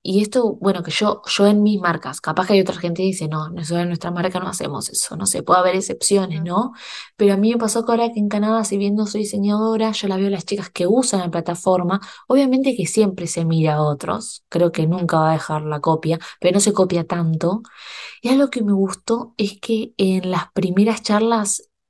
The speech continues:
Speaker 1: cuando muestran las colecciones, hablan de toda la parte sociológica.
Speaker 2: Ujú, ujú.
Speaker 1: Y eso dije, "Wow, qué interesante". Como que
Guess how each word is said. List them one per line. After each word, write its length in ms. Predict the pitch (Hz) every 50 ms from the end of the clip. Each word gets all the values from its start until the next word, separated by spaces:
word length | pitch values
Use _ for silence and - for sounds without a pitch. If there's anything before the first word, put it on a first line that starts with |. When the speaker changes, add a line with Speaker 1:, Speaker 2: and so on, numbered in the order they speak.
| _ _
Speaker 1:
cuando 380 | - - 185 180 175 175 175 175
muestran 600 | 175 185 196 220 247 247 - - 226 208 196 190 180
las 280 | 175 170 160 156 -
colecciones, 720 | - - 170 165 170 160 - - 214 233 254 254 247 240 - -
hablan 280 | 190 190 214 226 202
de 100 | 190 180
toda 200 | 180 185 208 208
la 120 | 220 214 208
parte 220 | 196 190 202 220
sociológica. 880 | 220 - 175 - - 175 165 165 170 160 - - 160 156 - 160 151 -
Speaker 2:
Ujú, 280 | 220 202 190 185 196 185 190 - _ _ _ _ _ _
ujú. 200 | 202 185 - 196
Speaker 1:
Y 80 | 196 254
eso 140 | 254 - 285
dije, 280 | 262 247 240 220 202
"Wow, 480 | 202 - - 170 185 185 185 185 175 160
qué 100 | - - 208
interesante". 840 | 226 226 262 214 165 - - 175 170 160 156 147 143 156 143 135 _ _ _ _ _ _ _ _ _ _ _ _ _ _ -
Como 320 | - 185 185 185 180 180
que 340 | 180 - 170 170 180 - -